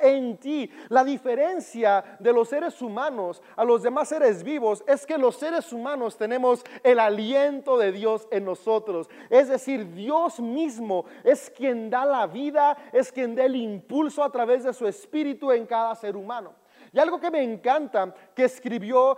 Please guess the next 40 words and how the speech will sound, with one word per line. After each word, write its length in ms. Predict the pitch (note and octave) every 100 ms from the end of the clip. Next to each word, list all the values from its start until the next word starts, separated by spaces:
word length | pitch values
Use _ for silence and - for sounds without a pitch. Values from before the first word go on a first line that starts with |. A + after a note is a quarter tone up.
| -
el 140 | B3 A#3+
autor 460 | G#3+ G#3+ A#3+ C4
de 100 | C4+
la 120 | A#3+ -
primera 440 | G#3 A3 C4+ B3+
carta 340 | B3 B3 B3
de 100 | A3+
Juan 340 | F#3+ G#3 A3 A#3
en 100 | A3
el 120 | G#3
capítulo 520 | G3+ G3 B3 C#4 G3+
cuatro 480 | - B3+ A#3+ A3 G3 - B3
es 120 | -
que 120 | D#4
nos 180 | C4+ A3+
describe 560 | G#3+ - C#4+ E4 C#4+
qué 220 | - B3 B3
es 260 | A3+ E3 D#3
Dios. 340 | A3 F3 - _ -
Y 60 |
fíjate, 340 | A#3+ C4+ A3+ -
quiero 220 | D#4 D4
leértelo. 580 | A3 G3 A3 F#3 C#3+ - _ _ _ _ _ _ _
El 160 | A#3 B3
autor 380 | A3+ A#3 D4+ D#4+
de 60 | F4
la 100 | D4
primera 320 | A3+ A#3+ A#3
carta 300 | B3 A#3+ B3+
de 120 | G#3
Juan 280 | - A3 A3+
en 80 | G#3+
el 100 | G3+
capítulo 420 | G3+ G#3+ C4 A3+
cuatro 340 | A#3 A3+ A3
dice 240 | G#3+ G#3+ G#3+
lo 80 |
siguiente: 560 | F#3+ F3+ G3 A3+ - - _ _ - _ -
"Queridos 640 | B3 D#4 F4+ F4 E4+ - - -
amigos, 720 | G#3 A#3+ A#3 F3 C3+ - -